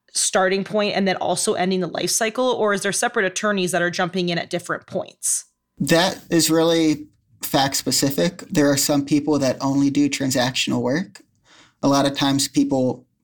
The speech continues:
Speaker 2: love the problem solving aspect of being a transactional attorney.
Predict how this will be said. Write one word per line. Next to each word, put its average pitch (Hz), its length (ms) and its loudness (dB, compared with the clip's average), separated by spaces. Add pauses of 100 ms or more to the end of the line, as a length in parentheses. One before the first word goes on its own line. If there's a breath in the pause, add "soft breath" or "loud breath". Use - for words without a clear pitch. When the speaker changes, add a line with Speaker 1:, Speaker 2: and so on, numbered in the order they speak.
(120)
Speaker 2:
love 139 680 2
the 120 80 -2
problem 131 400 0
solving 139 360 0
aspect 131 520 -2
of 123 120 -4
being 127 220 0
a 127 40 -2
transactional 127 720 -2
attorney. 127 460 -4